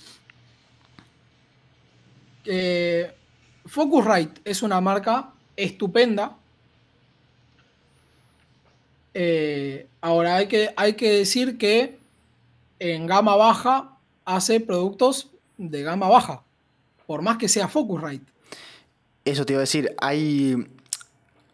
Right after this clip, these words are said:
Speaker 2: hay un valor a partir de esa... Eh,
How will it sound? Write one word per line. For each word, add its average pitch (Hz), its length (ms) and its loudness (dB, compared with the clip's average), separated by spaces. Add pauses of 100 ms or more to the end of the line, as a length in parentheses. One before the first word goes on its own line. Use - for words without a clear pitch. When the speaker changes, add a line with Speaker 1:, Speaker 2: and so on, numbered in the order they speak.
(280)
Speaker 2:
hay 143 180 -2
un 151 200 0
valor 156 580 0 (360)
a 127 160 -2
partir 143 340 -2
de 131 220 0
esa... 147 580 -2
Eh, 113 420 -2